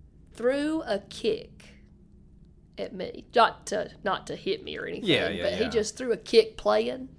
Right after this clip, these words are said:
Speaker 1: And all I know is it must have been pure reflex because I didn't think about it, and I, I, di-, I was not that skilled,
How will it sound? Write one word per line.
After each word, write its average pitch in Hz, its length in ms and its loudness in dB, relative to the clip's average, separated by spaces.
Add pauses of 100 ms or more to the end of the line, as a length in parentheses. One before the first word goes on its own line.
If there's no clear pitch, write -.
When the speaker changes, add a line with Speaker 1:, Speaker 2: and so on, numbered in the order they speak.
(840)
Speaker 1:
And 208 180 4
all 220 240 6
I 226 160 6
know 226 320 8
is 208 140 8
it 185 100 0
must 202 240 0
have 196 100 -8
been 202 200 2
pure 202 280 0
reflex 190 580 0
because 202 300 -4
I 190 80 2
didn't 202 300 2
think 269 300 0
about 170 340 -2
it, 196 220 -2
and 190 160 -6
I, 175 120 -6 (100)
I, 185 120 0
di-, 190 180 0
I 196 160 2
was 196 280 4
not 220 420 8
that 185 240 2
skilled, 208 640 -4